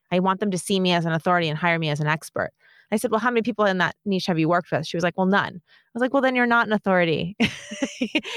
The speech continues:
You're not, the, the game is not to be seen as an authority in something you have literally never done before. And as soon as I said that, she,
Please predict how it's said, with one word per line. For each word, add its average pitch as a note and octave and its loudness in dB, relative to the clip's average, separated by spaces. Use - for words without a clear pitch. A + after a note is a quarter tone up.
You're C#4 4
not, C#4+ 2
the, D4 0
the D#4 2
game D4 4
is D4+ 0
not B3 2
to C4 -6
be A#3+ 0
seen A#3 0
as A#3 2
an A3 2
authority G#3+ 2
in F#3+ -2
something G3+ 0
you G3+ 4
have G#3 2
literally A3 4
never G3 2
done G3+ 0
before. F3 -2
And G#3 -2
as G#3 -4
soon A#3 -4
as A3 0
I F3 2
said F3 0
that, D#3+ -2
she, D#3 -2